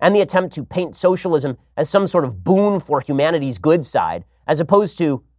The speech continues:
the collective simply trumping the individual, which is the root of socialism. The root of socialism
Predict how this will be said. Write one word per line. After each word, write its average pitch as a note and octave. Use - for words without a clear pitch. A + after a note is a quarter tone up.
the D#3
collective F3
simply D#3
trumping D#3+
the C3+
individual, A2+
which G2+
is B2+
the C3+
root D3
of A#2+
socialism. F2+
The A#2
root F3
of B3+
socialism B2